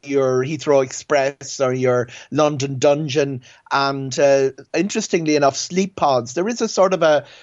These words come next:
sleeping facility. There's those lovely circular, um, s-, uh, areas that sometimes show up in social media, people sleeping on them in Terminal one. There,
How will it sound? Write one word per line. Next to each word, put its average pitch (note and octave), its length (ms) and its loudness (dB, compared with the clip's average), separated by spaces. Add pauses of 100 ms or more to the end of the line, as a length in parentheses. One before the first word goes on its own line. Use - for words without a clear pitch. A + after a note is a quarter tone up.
(100)
sleeping F#3 640 -2
facility. E3 640 -2
There's D3+ 260 0
those D#3 260 0
lovely E3 420 0
circular, D#3 840 0 (360)
um, C#3 520 0
s-, - 260 -14
uh, C#3+ 320 0
areas E3+ 520 2
that C3+ 160 -2
sometimes D#3 400 0
show D#3+ 180 2
up C#3+ 120 0
in C#3 100 -8
social C#3+ 320 -4
media, C#3+ 260 0
people C#3+ 300 -4
sleeping D3 440 0
on C#3 140 2
them B2+ 180 0 (240)
in C#3 140 -2
Terminal D3 420 2
one. C3 360 -2 (240)
There, D#3+ 180 -2